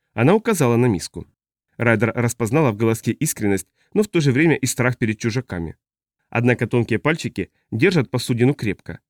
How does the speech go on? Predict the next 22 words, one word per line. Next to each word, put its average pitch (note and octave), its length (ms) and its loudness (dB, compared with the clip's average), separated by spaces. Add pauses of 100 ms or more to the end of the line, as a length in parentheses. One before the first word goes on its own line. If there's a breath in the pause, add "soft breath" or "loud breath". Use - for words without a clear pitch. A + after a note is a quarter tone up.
(160)
«Спасибо C#3 440 2
большое, A2 500 0 (180)
ты C3 140 4
очень D#3 260 2
добрая». F#2+ 400 -2 (420)
Девочка A#2 380 2
слегка B2 340 -2
поклонилась D3 600 2
и C3 40 -2
улыбнулась. G2+ 600 -2 (520)
«Я A2 160 2
знаю, B2 320 2
ты A#2 120 0
нас A2 160 0
боишься. G#2 560 -2 (200)
Не C3+ 160 4
надо». F2 320 -2 (1040)
Страх - 340 0
отступал. A2 520 -4 (260)
Острые A2 320 0
плечи F3+ 360 0
расправлялись. A2+ 800 -2